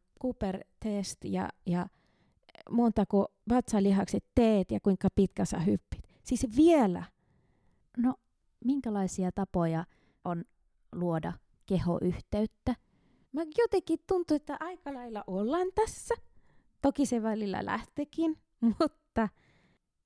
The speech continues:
Speaker 1: joka hetki on hyvä hetki mennä omaan kehoon. Sitä menee jo väkisin. Kuunnella omia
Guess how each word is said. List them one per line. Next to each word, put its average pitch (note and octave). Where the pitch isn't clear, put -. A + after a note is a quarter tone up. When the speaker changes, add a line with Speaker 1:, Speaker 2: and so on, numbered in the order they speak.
Speaker 1:
joka E4
hetki B3+
on G3+
hyvä G3+
hetki G#3+
mennä F#3
omaan F3+
kehoon. G#3
Sitä B3
menee C4+
jo F3
väkisin. G#3
Kuunnella D4
omia G#3